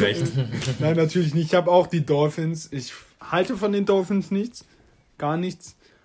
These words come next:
Speaker 2: Und, äh, ja, mal schauen, was ihr hypt,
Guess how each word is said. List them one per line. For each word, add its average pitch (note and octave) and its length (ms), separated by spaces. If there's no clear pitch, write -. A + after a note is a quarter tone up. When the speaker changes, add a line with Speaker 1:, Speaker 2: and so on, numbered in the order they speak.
Speaker 2:
Und, C#3 540
äh, C3+ 40
ja, B2+ 1040
mal C#3 260
schauen, C#3+ 580
was C#3 320
ihr C3+ 520
hypt, C3+ 360